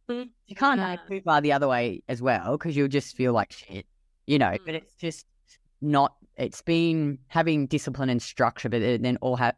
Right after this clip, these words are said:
Speaker 2: also having some times where you're not as disciplined and structured.
Speaker 1: And the discipline and structure allows you to then have the flexibility.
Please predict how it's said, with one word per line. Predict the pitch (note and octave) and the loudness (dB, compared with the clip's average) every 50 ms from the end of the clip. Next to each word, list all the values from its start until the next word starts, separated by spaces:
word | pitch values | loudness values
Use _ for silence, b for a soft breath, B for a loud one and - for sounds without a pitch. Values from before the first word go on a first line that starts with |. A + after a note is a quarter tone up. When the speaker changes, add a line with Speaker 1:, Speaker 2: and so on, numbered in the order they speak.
| - | -2
Speaker 2:
also | - C3 C3 - C3+ | -2 -2 -2 -2 -4
having | A#2+ A#2 A#2+ A2+ | -4 -4 -4 -4
some | - A#2+ A2+ | -4 -4 -4
times | G#2+ - A2+ G#2+ G#2+ G#2+ G2+ G#2+ | -2 0 0 2 2 0 -2 -2
where | G2+ | -4
you're | G#2+ A#2 B2+ | -2 0 2
not | C3 B2 A2+ G#2+ | 4 4 4 2
as | G#2 - | 0 -2
disciplined | - - - - - - G2 G2+ G2 F#2+ | -6 -8 -8 -8 -8 -6 -6 -6 -6 -6
and | - - | -8 -10
structured. | - - - - - - - - - - _ _ _ _ _ _ _ _ _ _ _ _ _ _ - | -8 -6 -6 -6 -6 -8 -12 -12 -12 -14 _ _ _ _ _ _ _ _ _ _ _ _ _ _ -2
Speaker 1:
And | A3 A3 A3 A3 G#3+ | 0 0 2 2 2
the | A3 G#3 | 0 2
discipline | G3 A#3 A#3 - - A#3 - A#3+ A3+ G#3+ G3 | 2 0 0 0 -4 -8 -4 -2 -2 -2 -2
and | G3 | -2
structure | - - - - G#3+ A3+ - - - - G3 F#3 F#3 - | -4 -6 -4 -2 -2 -2 -4 -6 -8 -4 -4 -2 -2 0
allows | - G3 F#3+ F#3 F3+ F#3+ F#3+ G3+ G#3+ A3 A3 A3 F#3 F#3 | 0 -2 0 0 0 2 4 4 4 4 2 -2 -4 -6
you | F3+ F3 F3 E3+ D#3+ D#3 D#3 E3 F#3 F#3+ - _ _ _ | -4 -2 0 0 0 -2 -2 -4 -6 -8 -10 _ _ _
to | - - A3 | -6 -4 -2
then | F#3+ - G3 F3 E3+ E3+ F3+ | 0 0 2 2 2 0 -2
have | - - F#3+ F3+ F3 E3+ E3 | -4 -2 0 2 2 2 0
the | E3+ E3+ | -4 -6
flexibility. | - - E3+ E3 - - - F3+ E3 F3+ E3+ D#3 E3 D#3+ - - - G#3 G#3 - | -4 -4 -4 -4 -4 -6 -8 -2 0 2 2 2 2 0 -2 -2 -4 -4 -6 -8